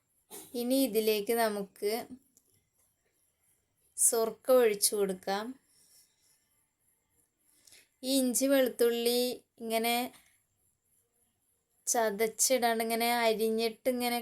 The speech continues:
കഷ്ണങ്ങളാക്കി ഇടുക വെച്ചാൽ കുറച്ചുകൂടി ടേസ്റ്റ് കൂടും ട്ടോ. നമുക്കിങ്ങനെ കഴിക്കുമ്പോൾ ഇടയിലൊക്കെ എടുത്തിട്ട്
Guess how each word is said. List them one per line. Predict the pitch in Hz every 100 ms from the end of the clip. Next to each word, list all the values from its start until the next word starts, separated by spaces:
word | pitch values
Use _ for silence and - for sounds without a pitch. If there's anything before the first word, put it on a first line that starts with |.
| 240
കഷ്ണങ്ങളാക്കി | 220 - 208 202 214 220 214 220
ഇടുക | 202 208
വെച്ചാൽ | 202 220 226
കുറച്ചുകൂടി | 208 196 202 196 214
ടേസ്റ്റ് | 220 196 - 196
കൂടും | 196 185
ട്ടോ. | 196 196
നമുക്കിങ്ങനെ | 196 220 220 220
കഴിക്കുമ്പോൾ | 226 214 202 202 196 208 208
ഇടയിലൊക്കെ | 202 196 196 196 202
എടുത്തിട്ട് | 202 196